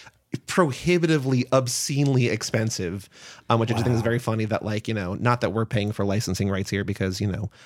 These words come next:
Speaker 2: a little bit of pirate radio, but it's just funny to be like, "Yeah, you know, put a Rolling Stone song there." It's like, "Well, there's our entire budget for our entire season."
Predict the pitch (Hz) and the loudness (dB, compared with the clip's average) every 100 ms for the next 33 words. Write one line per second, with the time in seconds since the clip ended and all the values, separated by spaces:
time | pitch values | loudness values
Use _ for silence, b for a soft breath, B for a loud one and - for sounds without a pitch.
0 | b 131 123 107 107 117 110 107 104 110 | b 0 0 0 -2 -2 0 0 0 0
1 | 107 101 113 123 120 127 120 110 110 104 | 0 0 0 0 0 0 0 0 -2 -4
2 | b b _ 349 196 175 285 233 214 214 | b b _ 0 2 0 0 0 0 0
3 | - 214 202 - 120 110 110 113 120 160 | 0 0 2 2 0 0 0 0 2 2
4 | 123 131 123 120 139 139 113 135 135 120 | 2 2 2 2 2 2 2 0 2 0
5 | 135 131 135 123 151 165 151 - 175 160 | 0 0 0 -2 -2 -2 -2 -2 -4 -4
6 | 113 143 | -4 -4